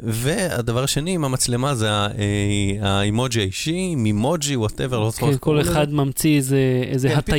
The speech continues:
Speaker 2: של השם הזה.
Speaker 1: פתאום כולם נזכרו להעתיק מאפל את הדבר הזה, גם, אה, הסוס עשו את זה עם הזן מוג'י שלהם.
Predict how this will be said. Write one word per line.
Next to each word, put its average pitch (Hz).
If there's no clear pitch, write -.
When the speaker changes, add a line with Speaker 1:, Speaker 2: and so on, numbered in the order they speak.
Speaker 2:
של -
השם -
הזה. 165
Speaker 1:
פתאום 151
כולם 143
נזכרו 135
להעתיק 123
מאפל 107
את -
הדבר 101
הזה, 143
גם, 104
אה, 95
הסוס 175
עשו 165
את 151
זה 147
עם 120
הזן 98
מוג'י 175
שלהם. 160